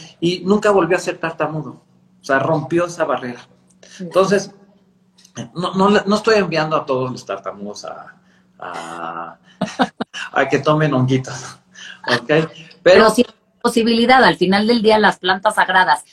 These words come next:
Speaker 2: de manera ritualística, no de irte a drogar así como animal, no, no, no. Esto se hace con un chamán, con un brujo, con, vaya, se hace, se hace muy en serio. Es que,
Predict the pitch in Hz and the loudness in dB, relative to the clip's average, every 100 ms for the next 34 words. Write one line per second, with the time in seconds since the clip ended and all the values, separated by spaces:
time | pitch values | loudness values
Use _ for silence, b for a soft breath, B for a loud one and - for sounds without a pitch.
0 | b 170 196 202 190 202 214 233 - 190 | b 2 4 6 6 4 4 4 0 -6
1 | 214 220 226 202 185 185 - - - 127 | -6 -4 0 0 0 -4 -8 -18 -8 -4
2 | 175 196 220 240 233 214 202 226 208 160 | 0 2 2 2 0 -2 -4 -2 0 0
3 | 165 170 175 175 - 185 156 147 147 143 | 0 0 -2 -6 -8 -4 -4 -6 -6 -6
4 | 151 151 151 135 - b b 185 185 220 | -6 -8 -6 -10 -12 b b -4 -2 0
5 | 214 175 170 190 160 151 165 175 180 180 | 4 6 4 0 0 0 2 2 0 -2
6 | - - 156 160 180 180 156 165 165 170 | -4 0 4 4 4 2 0 0 2 2
7 | 165 190 185 143 143 B B _ - 170 | 2 0 2 0 -2 B B _ 0 4
8 | 180 143 - 131 151 202 202 - 156 156 | 4 2 -4 -2 -2 -2 -6 -6 -2 -2
9 | - 208 196 196 190 233 240 190 139 170 | 2 2 4 0 2 4 4 4 2 -2
10 | - 220 | -2 -4